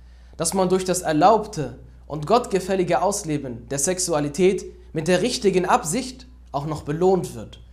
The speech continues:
um Rangstufen aufsteigt und das Wohlgefallen seines Herrn erlangt.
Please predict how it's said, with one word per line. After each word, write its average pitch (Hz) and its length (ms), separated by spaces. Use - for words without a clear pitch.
um 160 140
Rangstufen 214 680
aufsteigt 170 640
und 151 140
das 170 180
Wohlgefallen 156 880
seines 147 340
Herrn 131 200
erlangt. 92 280